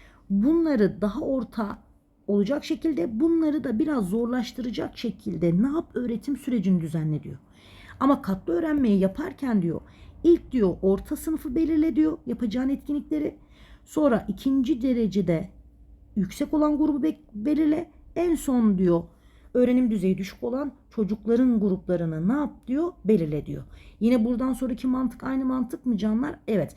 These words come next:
Yine çocuklar aynı hedefe ulaşabilmek için yöntem teknikleri dediğimiz eğitim durumlarını, yine canlar bunlara göre içeriği, yine canlar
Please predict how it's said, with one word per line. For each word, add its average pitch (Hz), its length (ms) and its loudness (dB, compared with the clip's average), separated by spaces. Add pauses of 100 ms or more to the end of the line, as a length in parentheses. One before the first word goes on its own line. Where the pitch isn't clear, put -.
(220)
Yine 247 200 2
çocuklar 254 420 -4
aynı 269 240 -2
hedefe 247 340 0
ulaşabilmek 247 580 -2
için 175 320 -4 (360)
yöntem 220 460 2
teknikleri 233 640 -8
dediğimiz 240 380 -2
eğitim 220 400 0
durumlarını, 208 680 2 (380)
yine 226 380 0
canlar 226 640 0
bunlara 226 380 2
göre 226 280 0
içeriği, 190 680 -2 (260)
yine 262 280 0
canlar 226 540 -2